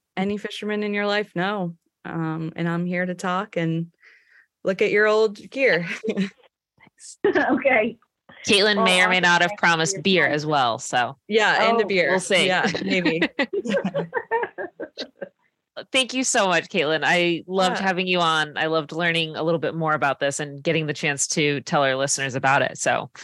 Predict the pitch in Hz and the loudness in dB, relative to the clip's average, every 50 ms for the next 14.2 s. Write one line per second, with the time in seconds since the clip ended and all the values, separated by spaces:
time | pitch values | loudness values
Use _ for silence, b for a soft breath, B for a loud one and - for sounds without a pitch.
0 | B B B B B _ 175 185 170 - 202 190 175 - 185 165 143 156 160 - | B B B B B _ 0 2 2 4 2 2 2 4 2 2 2 2 0 0
1 | - 165 - 165 - - 160 139 - 151 143 143 139 135 - 156 135 120 131 139 | -2 -2 -2 -2 -4 -4 -6 -2 0 -2 -2 -2 -4 -6 -2 0 0 0 0 0
2 | 135 131 131 131 - - - - _ _ _ _ _ _ 214 226 240 269 294 320 | 0 -2 -2 -2 -4 -8 -10 -12 _ _ _ _ _ _ -4 -2 -2 0 -2 0
3 | 302 262 220 175 - - 214 226 220 220 - - 190 202 - - 208 190 - - | 0 0 0 0 0 0 0 0 0 -2 -4 -4 -6 -6 -2 -2 -2 0 0 0
4 | 165 185 214 202 170 156 156 170 175 - 190 180 180 175 170 - 190 180 - 185 | -2 0 0 0 0 0 0 -2 -4 -2 -4 -4 -4 -4 -6 -6 -6 -4 -2 -2
5 | 180 180 180 - - - - _ - 208 - - 185 196 - - 185 175 165 - | -2 -2 -4 -10 -12 -16 -18 _ -6 -6 -6 -4 -6 -8 -6 -6 -6 -6 -6 -6
6 | - 160 165 156 156 160 156 160 160 151 151 165 185 185 180 170 165 165 165 165 | -4 -4 -4 -2 -2 -2 -2 -2 -4 -4 -4 -2 -2 -2 -2 -2 -2 -2 -2 -2
7 | 160 160 165 175 180 180 - - - 202 202 269 339 392 - 254 196 175 156 - | -2 -2 -2 -2 -4 -6 -8 -8 -2 0 0 2 2 2 2 2 2 2 0 0
8 | 165 175 165 156 147 - - - - - 269 - 220 190 190 202 214 - 247 208 | 2 2 2 2 0 -2 -4 -4 -2 0 2 2 2 2 2 2 0 2 0 0
9 | 214 - - 233 220 226 - 226 - 208 190 - - - _ _ B B B B | 0 0 2 0 0 0 -2 -6 -6 -6 -10 -10 -18 -20 _ _ B B B B
10 | B B B B _ 220 247 254 240 233 233 254 262 254 233 247 240 - - 233 | B B B B _ -8 -4 -2 0 2 2 2 0 0 -2 -2 -2 -4 -6 -6
11 | 220 247 247 254 254 254 247 240 - 220 214 - 196 196 190 185 - _ - 196 | -4 -2 -2 -2 0 0 0 0 0 -2 -6 -6 -6 -8 -8 -8 -10 _ -12 -12
12 | 190 180 175 175 160 165 165 147 139 - - 185 190 190 190 190 196 190 208 233 | -10 -8 -4 0 2 4 4 4 2 2 0 -2 -2 -2 -4 -6 -6 -8 -8 -10
13 | - _ _ 466 - - - 254 226 196 185 214 214 190 185 240 233 180 277 254 | -12 _ _ -6 -6 -2 -2 -2 -2 -2 -2 -2 0 0 2 2 2 2 2 2
14 | 220 381 320 - | 2 2 2 2